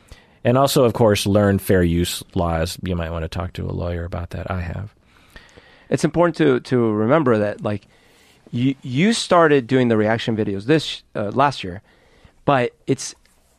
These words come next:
Speaker 2: that was building upon some, a foundation that took you many, many years.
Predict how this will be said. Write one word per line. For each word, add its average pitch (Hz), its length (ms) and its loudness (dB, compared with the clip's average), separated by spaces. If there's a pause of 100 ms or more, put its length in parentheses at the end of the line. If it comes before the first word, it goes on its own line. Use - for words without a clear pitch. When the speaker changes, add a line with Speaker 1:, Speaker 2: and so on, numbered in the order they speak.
(140)
Speaker 2:
that 139 220 2
was 185 140 4
building 139 480 4
upon 101 560 -4
some, 127 420 -2
a 113 80 -2
foundation 107 640 -4
that 85 220 -12 (580)
took - 220 -8
you 92 240 -8 (180)
many, 104 260 -2
many 95 200 -8
years. 90 400 -10